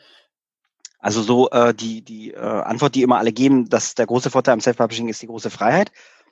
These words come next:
Das ist es in der Tat im zweiten Schritt. Aber wenn man ehrlich ist, und da sollten alle Autoren auch ehrlich sein,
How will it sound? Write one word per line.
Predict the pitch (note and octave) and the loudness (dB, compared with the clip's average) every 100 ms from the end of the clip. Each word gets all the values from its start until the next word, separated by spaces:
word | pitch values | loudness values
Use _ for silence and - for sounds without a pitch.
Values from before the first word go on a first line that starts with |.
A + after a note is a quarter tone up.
| _ | _
Das | A2 G#2+ | -8 -4
ist | C#3 | -4
es | E3+ | -2
in | B2+ | 2
der | C#3 | 2
Tat | A#2+ C3 E3 | 2 2 2
im | B2 A2 | -4 0
zweiten | A2 G2 | 0 0
Schritt. | D3 F3 - _ | 0 -4 -6 _
Aber | A2 A2 | 0 2
wenn | G#2 | 2
man | G#2 F#2+ | 2 2
ehrlich | A#2 F#3 F#3+ | 0 0 0
ist, | F3+ - | -2 -2
und | - B2 A#2 _ _ _ _ | -8 -8 -8 _ _ _ _
da | G2+ | -6
sollten | G2 A2+ A#2 | 0 0 2
alle | A2+ | 2
Autoren | A2 A2 A2+ A2 | 2 0 0 0
auch | F#2+ | 2
ehrlich | A2 A2+ | 0 0
sein, | A2+ A2 | 0 0